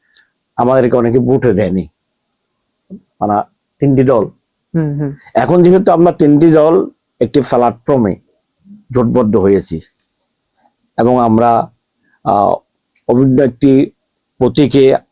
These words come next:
Speaker 1: যদি আমরা ইলেকশন করি, করার সুযোগ যদি থাকে, তাহলে জনগণ উৎসাহিত হয়ে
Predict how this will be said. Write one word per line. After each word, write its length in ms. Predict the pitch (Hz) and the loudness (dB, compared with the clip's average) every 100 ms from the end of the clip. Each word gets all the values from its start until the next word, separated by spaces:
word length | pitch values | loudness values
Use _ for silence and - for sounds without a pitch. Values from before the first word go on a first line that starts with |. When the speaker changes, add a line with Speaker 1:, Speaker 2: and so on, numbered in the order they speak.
| _ | _
Speaker 1:
যদি 200 | 113 104 | -2 0
আমরা 320 | 110 101 110 107 | 2 2 0 0
ইলেকশন 460 | 101 98 - 107 | 0 -2 -4 -6
করি, 340 | 95 98 98 107 | -4 -2 0 -2
করার 260 | - 101 | -2 -4
সুযোগ 320 | 95 107 92 | -4 -8 -8
যদি 220 | 101 98 92 | -8 -8 -8
থাকে, 360 | - 90 - 113 _ _ _ - - - - - - - - _ _ | -8 -8 -8 -12 _ _ _ -20 -20 -20 -20 -20 -20 -20 -20 _ _
তাহলে 380 | - 107 120 123 - - | -4 -2 2 2 0 -2
জনগণ 420 | 104 107 110 123 - | -2 0 -2 -4 -4
উৎসাহিত 460 | 151 - 175 180 170 | -6 -2 0 2 2
হয়ে 280 | 131 95 | 0 0